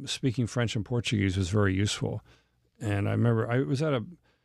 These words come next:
overseas press club thing in New York in October, and this guy comes, "Jim, I remember when you were translating for us in Angola." And I kinda raised my, <laughs> rolled my eyes because I hated translating for other people, but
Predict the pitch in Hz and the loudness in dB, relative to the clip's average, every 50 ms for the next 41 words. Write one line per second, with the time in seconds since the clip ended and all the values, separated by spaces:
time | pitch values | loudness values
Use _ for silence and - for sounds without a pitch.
0 | _ _ _ - 139 147 147 127 135 127 - - - 135 131 - - - 127 120 | _ _ _ -4 -2 -2 0 0 0 -2 -2 -2 -2 -2 0 -2 -4 -2 0 0
1 | 110 101 - - 123 110 110 107 107 107 104 101 101 104 104 107 110 110 113 113 | 0 0 -2 -2 0 2 2 2 2 0 0 -2 -2 0 0 0 2 2 2 2
2 | - - - 139 113 110 110 107 101 104 107 98 - - 127 127 117 113 107 107 | 0 -2 -2 -2 0 0 0 0 0 0 -2 -2 -2 0 0 2 2 2 0 0
3 | 110 117 107 - 117 117 110 - 123 117 113 - 214 220 208 185 170 175 190 208 | 0 -2 -2 -2 -2 -2 -2 -2 -6 -8 -8 -4 -2 0 0 0 0 0 0 0
4 | 202 190 185 175 170 175 165 143 - 180 185 190 180 151 165 160 156 151 120 143 | 0 0 0 0 0 0 0 -2 -2 -2 -2 -2 0 0 0 0 0 0 0 0
5 | 151 135 127 143 139 123 117 127 139 147 143 127 110 - - - - - - - | 0 0 0 -2 -2 -2 0 0 2 2 4 2 2 0 -4 -10 -14 -14 -16 -14
6 | - - 147 123 120 110 - 131 120 113 110 113 117 104 120 135 131 170 - - | -6 -2 0 2 2 2 2 2 2 4 2 2 2 0 -2 -4 -6 -8 -8 -10
7 | - - - 147 143 139 143 139 143 143 127 120 131 117 120 131 127 117 101 113 | -10 -8 -6 -6 -4 -2 -2 -2 -2 -2 -4 -4 -2 0 0 0 0 -2 -4 -6
8 | 104 - 120 107 107 107 107 123 127 113 101 - - 113 110 98 104 110 104 98 | -6 -6 -4 -2 -2 0 2 2 2 2 0 0 2 2 2 4 2 2 2 0
9 | - 110 107 104 101 - 123 107 101 - - - - - - - 107 | 0 0 -2 -2 0 0 0 0 0 -2 -8 -12 -18 -8 -2 -2 -2